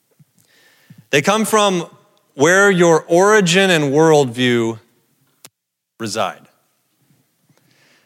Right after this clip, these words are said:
And so one of those is the belief, and this is more and more common, the belief, "I believe I come from monkeys.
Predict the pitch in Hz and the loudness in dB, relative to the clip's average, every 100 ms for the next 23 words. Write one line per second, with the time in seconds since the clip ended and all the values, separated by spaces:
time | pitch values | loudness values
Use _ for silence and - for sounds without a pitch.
0 | _ _ _ _ 123 147 143 185 269 247 | _ _ _ _ -2 2 4 2 2 2
1 | 175 175 214 202 - 170 160 165 156 156 | 2 2 2 0 -4 -2 0 2 2 4
2 | 165 220 - - _ _ _ _ _ _ | 4 2 -2 -14 _ _ _ _ _ _
3 | _ _ _ _ _ _ _ _ 110 117 | _ _ _ _ _ _ _ _ -6 -2
4 | 156 147 123 110 127 147 170 160 147 147 | -2 -2 -4 -4 0 2 2 0 0 0
5 | 151 147 - 180 139 151 196 - _ _ | 2 0 -2 -4 0 -2 -4 -10 _ _
6 | _ _ 139 147 156 156 160 - - 156 | _ _ -2 0 2 4 2 -2 -4 -2
7 | 196 233 233 233 190 147 120 117 170 - | 0 0 2 2 2 0 0 -2 -6 -12
8 | _ _ _ _ _ _ _ _ _ _ | _ _ _ _ _ _ _ _ _ _
9 | _ _ - 117 - 151 147 135 117 110 | _ _ -12 -10 -4 -4 -4 -4 -4 -6
10 | 98 - - - - | -8 -18 -20 -18 -20